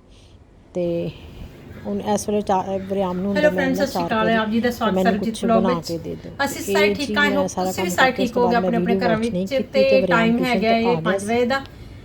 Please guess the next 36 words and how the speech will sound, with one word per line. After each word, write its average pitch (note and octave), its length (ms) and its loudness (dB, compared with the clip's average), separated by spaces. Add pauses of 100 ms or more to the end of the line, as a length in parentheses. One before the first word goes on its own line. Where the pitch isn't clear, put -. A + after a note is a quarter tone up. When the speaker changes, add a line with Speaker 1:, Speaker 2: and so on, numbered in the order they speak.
Speaker 2:
ਸ਼ਾਮ A3+ 360 2
ਦਾ B3+ 80 6
ਹੈ। C4+ 260 -2 (440)
ਤੇ B3 400 2
ਹੁਣ B3+ 120 2
ਮੈਂ B3+ 140 0
ਆਈ A#3+ 160 2
ਹਾਂ B3 60 2
ਕਿਚਨ C#4 420 -4
'ਚ, D4 120 -8
ਤੇ C#4 280 -4
ਇੱਥੇ B3 240 2
ਮੈਂ C4+ 160 6
ਕਰੇਲੇ A3+ 480 8
ਰੱਖੇ A#3 280 6
ਹੋਏ A#3 200 10
ਆ, A3 120 6 (400)
ਇਹ B3 100 8
ਧਰਨੇ C4+ 420 8
ਆ। C4+ 140 6 (460)
ਤੇ A#3 320 6 (540)
ਇੱਧਰ C4 220 6
ਮੈਂ C4+ 100 6
ਸਬਜ਼ੀ G#3+ 280 6
ਕੱਟ A3 200 6
ਕੇ C4 120 6
ਰੱਖੀ B3 360 4
ਹੋਈ A3+ 220 8
ਆ G#3+ 60 6 (140)
ਹਲਵਾ A3+ 220 8
ਕੱਦੂ A3+ 320 6
ਦੀ। A#3+ 180 6 (340)
ਦੁਪਹਿਰੇ A#3+ 280 8
ਬਣਾਏ B3 300 8
ਸੀ A#3 140 6
ਬੈਂਗਣ, A3 440 8